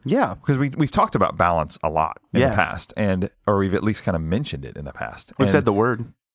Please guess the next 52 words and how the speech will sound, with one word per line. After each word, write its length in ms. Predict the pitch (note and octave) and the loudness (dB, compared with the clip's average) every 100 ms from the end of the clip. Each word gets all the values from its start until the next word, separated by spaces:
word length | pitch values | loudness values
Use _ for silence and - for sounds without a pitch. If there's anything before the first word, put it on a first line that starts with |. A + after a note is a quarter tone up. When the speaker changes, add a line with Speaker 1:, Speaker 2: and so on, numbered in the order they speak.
| _ _ _ _ | _ _ _ _
Speaker 2:
Probably. 500 | - G2 D2+ D2+ G#2+ - _ _ _ _ _ _ _ _ _ - | 0 0 0 -4 -4 -6 _ _ _ _ _ _ _ _ _ 2
Have 100 | C#3+ | 2
Speaker 1:
Very 80 | D3 | 4
Speaker 2:
we? 60 | |
Speaker 1:
likely, 260 | G#2 A2 G2+ | 0 -2 -6
Speaker 2:
I'm 60 | - | -4
Speaker 1:
considering 240 | - B2 B2 | 0 2 4
Speaker 2:
sure 140 | A2+ | 2
Speaker 1:
how 40 | |
Speaker 2:
we 20 | A#2 | 2
Speaker 1:
much 80 | G#2 | 2
Speaker 2:
have. 60 | |
Speaker 1:
we 60 | A2 | 0
talk. 380 | G2+ G#2+ A2+ - | 0 0 0 -8
Speaker 2:
Sure, 380 | - - C3+ - | -8 -4 -4 -4
I'm 80 | - | -8
sure 160 | - F#3+ | -2 -2
we 80 | A2+ | -2
have. 220 | - - - | -8 -14 -6
Speaker 1:
We 60 | A#2+ | -4
talk 180 | C3+ | -2
a 40 | G#2+ | 0
lot. 200 | G#2 - _ | 0 0 _
Speaker 2:
So, 260 | - E3 D#3 | -2 0 2
oh, 180 | A2 G#2+ - | 2 0 -2
that's 220 | C3 B2 - | -6 -6 -10
true. 360 | - - A#2 - _ _ - | -8 -4 -4 -6 _ _ -14
That's 160 | G2+ | -14
true. 220 | - - D#2 _ - - _ - | -14 -16 -16 _ -20 -20 _ 0
Uh, 360 | A2 G2+ E2+ E2 C#3 | 2 2 0 -2 -2
much 340 | A2 A2+ - - _ _ | 0 0 -4 -12 _ _
to 100 | - | -4
the 140 | F#2 | -2
dismay 320 | F#2 F2 F#2+ E2 | -2 0 0 0
of, 120 | - _ | -4 _
of 100 | - | -6
others, 260 | E2 B1+ - | -4 -4 -8
I 60 | - | -12
think. 240 | - - _ _ - | -14 -18 _ _ -8
So, 260 | - A#2+ G2 - - | 0 0 -2 -10 -2
um, 400 | - A#2 G2+ F2+ - | 2 2 2 -2 -2
Speaker 1:
Love 160 | A2+ A2+ | 0 2
you, 60 | |
Chuck. 200 | A2 G2 - - | 2 0 0 -2
Speaker 2:
I 60 | |
guess 160 | A#2 C#3 | 0 2
they 80 | C3+ | 0
could 120 | G#2 | -2
just 140 | F2 | -2
turn 160 | G2 E2 | -2 -2
us 100 | C#2+ | 0
off. 340 | F#2 D#2 - | 0 0 -6